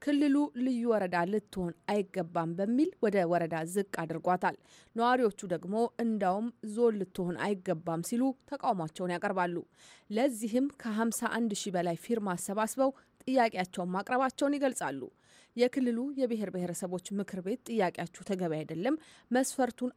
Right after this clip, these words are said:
አታሟሉም ብሏቸዋል። ፊርማውን ወደ ሰማንያ አንድ ሺህ አሳድገው ለፌዴሬሽን ምክር ቤት ማቅረባቸውንም ገልጸዋል። የዚህም ምላሽ እየጠበቁ መሆኑንም ይናገራሉ። ነዋሪዎቹ እንደሚሉት ይህን ጥያቄ በማቅረባቸው ምክንያት የመንግስት መስሪያ ቤቶች ተዘግተዋል፣ የጤና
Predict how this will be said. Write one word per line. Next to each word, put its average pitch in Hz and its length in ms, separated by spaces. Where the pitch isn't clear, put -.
አታሟሉም 170 840
ብሏቸዋል። 185 540
ፊርማውን 233 560
ወደ 202 240
ሰማንያ 175 420
አንድ 175 220
ሺህ - 180
አሳድገው 220 520
ለፌዴሬሽን 269 600
ምክር 262 220
ቤት 202 240
ማቅረባቸውንም 220 760
ገልጸዋል። 247 400
የዚህም 262 460
ምላሽ 202 380
እየጠበቁ 170 520
መሆኑንም 240 420
ይናገራሉ። 185 640
ነዋሪዎቹ 330 540
እንደሚሉት 208 600
ይህን 277 280
ጥያቄ 262 380
በማቅረባቸው 180 680
ምክንያት 269 460
የመንግስት 233 480
መስሪያ 185 280
ቤቶች 175 300
ተዘግተዋል፣ 196 640
የጤና 269 320